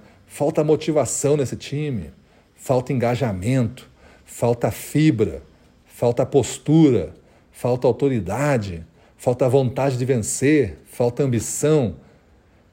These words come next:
Todas essas palavras já me disseram alguma vez em algum briefing de palestra, algum briefing de convenção,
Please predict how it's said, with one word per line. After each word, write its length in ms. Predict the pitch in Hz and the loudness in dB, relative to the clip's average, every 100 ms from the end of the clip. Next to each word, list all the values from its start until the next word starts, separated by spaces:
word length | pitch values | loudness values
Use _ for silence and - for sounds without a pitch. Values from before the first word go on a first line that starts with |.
| - | 0
Todas 180 | 208 196 | 2 2
essas 240 | 185 175 | 2 0
palavras 460 | 156 120 127 156 135 | 2 4 6 4 2
já 80 | |
me 100 | 139 | -2
disseram 400 | 131 - 131 127 | -4 -4 -2 0
alguma 280 | 117 143 156 | 0 0 0
vez 560 | 95 113 143 135 - - | 0 4 4 2 -12 -10
em 140 | 127 131 | -4 -2
algum 320 | 110 131 127 | 0 -2 0
briefing 340 | 113 127 131 | 0 -2 -2
de 80 | 117 | -4
palestra, 720 | 117 90 92 127 120 - 104 | -4 -6 -4 -2 -4 -6 -8
algum 180 | 98 113 | -4 -2
briefing 280 | 110 113 117 | -2 -2 -4
de 100 | 104 | -4
convenção, 880 | 113 104 92 - - 127 131 101 | -4 -4 -6 -8 -2 0 2 -2